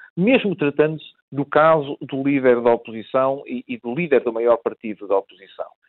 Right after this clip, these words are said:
Eh, aquilo que aconteceu na região autónoma dos Açores é algo que o P S D nunca explicou devidamente. E justamente por nunca se ter demarcado daquilo que aconteceu, menos com,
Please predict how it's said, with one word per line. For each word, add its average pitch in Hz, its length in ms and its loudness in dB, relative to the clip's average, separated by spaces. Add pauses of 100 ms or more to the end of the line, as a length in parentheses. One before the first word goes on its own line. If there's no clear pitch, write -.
(800)
Eh, 147 280 0
aquilo 190 260 0
que 170 60 0
aconteceu 143 560 0
na 127 100 -2
região 131 340 -2
autónoma 127 340 0
dos 127 200 -8
Açores 135 420 -2
é 143 80 2
algo 135 460 4
que - 80 -12
o 135 40 -12
P 135 160 -4
S 127 260 -4
D 135 240 -2
nunca 170 520 -6
explicou 123 600 -4
devidamente. 113 580 -8 (800)
E 165 100 2
justamente 190 560 0
por 139 160 -10
nunca 262 300 -2
se - 80 -8
ter 208 180 2
demarcado 175 520 0
daquilo 147 260 -4
que 147 80 -6
aconteceu, 123 580 -8 (260)
menos 208 320 0 (120)
com, 160 400 2